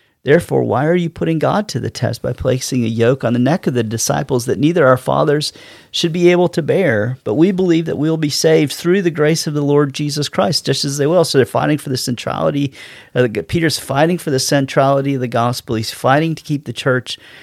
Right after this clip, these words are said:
on mission. Um, and as seldom happens at our General Assembly, verse twelve, "And all the assembly fell silent."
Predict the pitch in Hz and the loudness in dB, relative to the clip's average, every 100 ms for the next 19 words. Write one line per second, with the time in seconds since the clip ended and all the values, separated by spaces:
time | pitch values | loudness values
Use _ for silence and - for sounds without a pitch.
0 | - - 120 123 117 123 120 131 120 123 | -20 -8 0 2 2 2 2 2 2 0
1 | - _ _ - 113 110 113 - - - | -8 _ _ -4 0 2 0 -8 -16 -4
2 | 120 113 101 - 123 113 - - - - | 0 0 -2 -4 -2 -2 -4 -8 -2 4
3 | 185 127 107 101 104 - 110 113 - - | 4 4 2 2 2 0 -2 -2 -4 0
4 | 135 - 123 170 151 98 98 82 95 - | 2 2 4 6 4 2 0 0 -2 -2
5 | 98 101 117 135 131 101 87 - - 104 | 0 2 0 0 -2 -2 -2 -6 -4 0
6 | 101 113 120 - 117 - 110 123 135 123 | 2 2 0 -4 -4 -2 0 0 0 -2
7 | - 117 117 110 - - 104 107 - 92 | -2 -4 -2 -4 -4 -4 -4 -4 -6 -6
8 | 78 65 - - | -6 -10 -16 -18